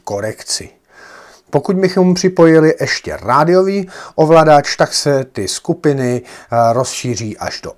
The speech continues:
F K, to znamená, budete moci vlastně až šest záblesků ovládat, eh, naráz z toho těla. To si ukážeme za chviličku. Takže to je, co se týká možností práce s bleskem. Teďka se jdeme podívat na to,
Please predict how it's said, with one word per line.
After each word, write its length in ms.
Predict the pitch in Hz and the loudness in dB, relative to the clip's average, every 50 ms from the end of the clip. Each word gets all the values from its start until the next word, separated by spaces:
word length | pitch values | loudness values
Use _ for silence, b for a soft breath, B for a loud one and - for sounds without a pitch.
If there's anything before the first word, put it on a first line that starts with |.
| - | -6
F 180 | - 175 - - | -6 -6 -4 0
K, 260 | - 196 185 180 180 | 2 4 4 4 2
to 140 | 175 - 104 | -2 -6 -10
znamená, 380 | 104 113 107 101 101 101 95 | -10 -10 -10 -10 -10 -10 -10
budete 360 | 92 117 139 147 139 - - 87 | -6 -4 -2 -2 -2 -4 -6 -12
moci 300 | 90 117 - - - 113 | -12 -14 -14 -12 -10 -10
vlastně 280 | 101 95 - - 110 | -10 -10 -10 -12 -14
až 160 | - - - | -12 -12 -10
šest 540 | - - - - - - 196 185 185 - - | -10 -8 -8 -8 -6 -6 -6 -6 -6 -8 -4
záblesků 680 | - 113 117 113 107 117 113 - - - - 104 98 - _ | -4 -2 -2 -2 -4 -8 -8 -8 -10 -12 -12 -14 -16 -14 _
ovládat, 720 | - 135 120 110 113 110 107 101 95 90 90 90 92 - - - | -8 -8 -4 -2 0 0 0 0 -4 -6 -8 -10 -10 -12 -14 -20
eh, 640 | - - - - - - - - 101 101 98 98 | -20 -20 -20 -20 -20 -18 -14 -8 -6 -6 -6 -6
naráz 500 | 98 98 104 117 120 107 101 98 95 - | -8 -6 -4 -4 -4 -4 -4 -6 -6 -6
z 180 | - - - - | -6 -6 -6 -8
toho 260 | 104 92 - 104 101 | -10 -12 -10 -12 -16
těla. 420 | - _ - 104 98 90 85 - B B B B | -16 _ -12 -10 -10 -10 -10 -14 B B B B
To 120 | - 123 - | -8 -6 -6
si 140 | - 135 | -6 -6
ukážeme 560 | 113 98 98 - 101 92 95 - 95 90 90 - | -8 -8 -8 -8 -8 -8 -8 -12 -14 -12 -10 -10
za 120 | 101 98 | -10 -10
chviličku. 640 | - - 110 107 101 95 87 - - - - - - B B B B B B | -10 -10 -10 -10 -10 -12 -14 -16 -18 -18 -20 -20 -20 B B B B B B
Takže 260 | - 123 110 110 110 | -4 -4 -4 -4 -6
to 140 | - - 185 | -2 0 0
je, 120 | 208 226 - | 0 0 -2
co 140 | - 196 | -4 -6
se 180 | 180 - 180 170 | -4 -4 -4 -4
týká 560 | 180 175 165 - - 156 147 147 143 139 139 | -4 -4 -6 -2 0 0 2 2 2 0 0
možností 680 | 131 123 127 139 135 131 107 139 135 123 - - 123 120 | -2 -4 -4 -2 -4 -4 -4 -4 -6 -6 -8 -8 -10 -10
práce 580 | - - 110 107 104 101 101 - - 104 92 | -8 -8 -8 -6 -6 -8 -8 -10 -10 -10 -8
s 120 | 87 - 85 | -8 -8 -8
bleskem. 640 | 80 - - 107 110 - - - - 92 90 87 85 - | -8 -10 -8 -4 -4 -4 -4 -4 -8 -16 -16 -16 -14 -12
Teďka 260 | 139 135 - - 202 | -12 -8 -6 -6 -6
se 160 | 190 - 180 | -6 -6 -8
jdeme 200 | 170 147 139 - | -8 -8 -10 -10
podívat 400 | - - 127 143 151 147 143 139 | -10 -10 -8 -6 -4 -4 -4 -4
na 140 | 139 131 127 | -4 -10 -8
to, 240 | - 156 170 185 | -6 -6 -6 -6